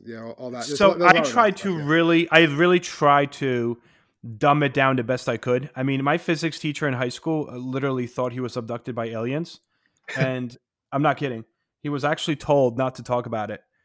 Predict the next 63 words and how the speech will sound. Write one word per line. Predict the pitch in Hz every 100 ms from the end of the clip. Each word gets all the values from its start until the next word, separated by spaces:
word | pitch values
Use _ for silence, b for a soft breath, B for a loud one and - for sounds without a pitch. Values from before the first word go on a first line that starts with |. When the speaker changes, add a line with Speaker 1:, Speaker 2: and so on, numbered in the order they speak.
| _ _ _
Speaker 2:
So | - 135
naturally, | 127 131 - 127
that's | 117 -
all | 117
we | 110
did | 117
is | 104
we | 107 - _
tried | - 110
to | 107
talk | 113 104
about | 117 117
it |
so | -
we | 110
could | 107
get | 107
good | 104 107
grades | 107 107 104
and | 104
in | 101
his | 101
good | 107 101
graces. | 104 107 135 131
But | 107 101 _ _ _ _ _ _ _
so, | - 165
yeah, | 160
and | 143
I'm | 151
not | 170
so | 180
good | 165 151
at | 135
it. |
I |
mean, | 143 147
any, | 147 147
anybody | 139 143 147 143
wanna | 143
take | 147 143
a |
shot? | - 160 196 151
Because | 147 139
I | 160
kinda | 214 175
dumbed | 131 143 139
it | 131
down | 123 127
for | 139 165
myself | 165 185 170
in | 156
my | 139
notes, | 123 147 -
so | 139
I | 131
could | 151 127
give | 131
it | 123
a | 117
shot | - 120 98
with | 120
the | 117
whole, | 110 113 110 107